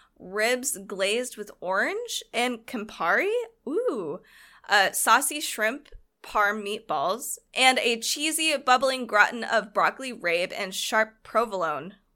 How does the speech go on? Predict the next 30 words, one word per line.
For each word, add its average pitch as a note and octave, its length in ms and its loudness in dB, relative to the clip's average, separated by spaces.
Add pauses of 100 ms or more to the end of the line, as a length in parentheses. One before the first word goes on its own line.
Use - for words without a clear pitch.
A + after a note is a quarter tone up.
(120)
Wow, F3+ 240 6
there's G#3 160 -4
a F#3+ 80 -10
lot F3+ 240 2
of F#3 40 -6
stuff F3 240 -6
going E3+ 240 -4
on E3+ 140 -2
here. E3+ 400 -12
Very G#3 320 2
elegant. E3+ 560 -2
So G3 140 -4
this A#3 200 -2
is B3 220 -6 (320)
Italian A#3+ 540 2
American F3 560 -2
Red F#3 260 -2
Sauce A3 300 -2
Classics G3+ 500 -2
and F#3 180 -10
New G#3+ 220 -4
Essentials F3 720 -6 (400)
by E3+ 300 2
Angie G#3+ 340 0
Rito, G#3 640 -2
Scott - 460 4
Tacinelli, F#3+ 840 -2
and E3+ 280 -8
James F3 340 -8
Feldmar. G#2+ 560 -6